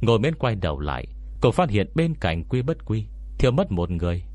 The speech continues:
Nam nhân tóc bạc thế mà lại cất tiếng cười một chút, nói với ông già, "Ông cũng có lúc mắc lỡm, thật hiếm có." "Ừm,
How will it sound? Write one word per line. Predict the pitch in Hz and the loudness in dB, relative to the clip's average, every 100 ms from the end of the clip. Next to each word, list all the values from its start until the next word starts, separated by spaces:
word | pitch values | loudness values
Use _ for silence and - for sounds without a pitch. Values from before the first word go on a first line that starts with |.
| - - - - - - - | -14 -12 -12 -12 -10 -8 0
Nam | 107 101 | 0 2
nhân | 107 - | 0 0
tóc | 180 87 | -4 0
bạc | 82 78 - | -2 -2 -2
thế | 131 | -2
mà | 87 73 | 0 -2
lại | 73 64 - - - - | -2 -4 -8 -12 -12 0
cất | 175 170 | 2 2
tiếng | 110 104 180 - | 2 2 0 0
cười | 85 | 0
một | 78 78 - | 0 -4 -4
chút, | - 151 - - - | -4 -4 -6 -14 -6
nói | - 95 | 0 2
với | 120 - | 2 0
ông | 98 92 | -2 -2
già, | 78 69 67 - - - - - - - - - - - - - - | -4 -6 -8 -12 -12 -12 -12 -12 -12 -12 -10 -10 -10 -10 -10 -6 2
"Ông | 90 85 | 2 4
cũng | 117 104 | 0 0
có | 107 | 0
lúc | 92 127 - | 2 0 0
mắc | 90 117 | -4 -2
lỡm, | 95 98 147 185 - - - - | 0 0 -2 -8 -10 -12 -10 -2
thật | 87 | -2
hiếm | 76 95 120 | 0 -2 -2
có." | - 92 117 151 - - - - - - - - - - - - - - - | -2 -2 -2 -8 -12 -12 -12 -12 -12 -12 -10 -10 -10 -10 -10 -10 -10 -10 -4
"Ừm, | 95 98 90 78 73 69 | -2 -2 -4 -6 -6 -8